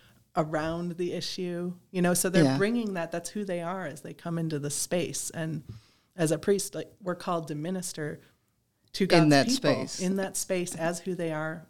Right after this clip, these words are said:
Speaker 1: what's on their hearts and what they're bringing. So, you know, I, I guess the first piece of that is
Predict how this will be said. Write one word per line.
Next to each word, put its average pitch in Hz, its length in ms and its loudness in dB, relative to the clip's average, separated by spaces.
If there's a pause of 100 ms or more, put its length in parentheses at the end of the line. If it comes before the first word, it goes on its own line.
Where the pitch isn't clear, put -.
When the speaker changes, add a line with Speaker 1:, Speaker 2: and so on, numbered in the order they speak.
(160)
Speaker 1:
what's 165 220 -4
on 165 140 -4
their 165 120 -6
hearts 156 320 -10
and 160 100 -8
what 170 120 -8
they're 156 140 -8
bringing. 170 500 -8
So, 156 380 -4 (640)
you 175 100 0
know, 151 200 2 (220)
I, 175 220 0
I 208 80 2
guess 208 220 4
the 180 80 -2
first - 320 -4
piece 185 240 -6
of 151 140 -8
that 139 200 -6
is 135 380 -10